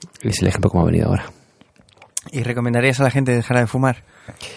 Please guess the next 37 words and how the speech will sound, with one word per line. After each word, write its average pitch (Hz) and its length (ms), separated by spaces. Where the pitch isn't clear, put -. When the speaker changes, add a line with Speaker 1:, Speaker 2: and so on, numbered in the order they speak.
Speaker 1:
Sí, 101 760
claro. 208 420
Speaker 2:
<laughs> 170 680
Speaker 1:
Sí, 113 840
sí, 101 280
claro - 260
que - 120
sí, - 260
sí. - 220
Speaker 2:
No, 110 60
aún 110 180
Speaker 1:
Claro 120 200
que 117 80
Speaker 2:
teniendo 131 260
Speaker 1:
sí. 127 60
Speaker 2:
en 120 40
cuenta 127 260
la 117 100
violencia 117 480
salvaje 113 420
que 107 100
te 107 180
ha 107 180
surgido 110 500
debajo. 110 400
Speaker 1:
Hombre, 117 340
a-, 64 560
ahí 120 480
está - 180
muy 131 140
bien. 92 380
Realmente 95 480
lo 101 80
que, 87 160
lo 92 100
que 87 160
aflora 110 480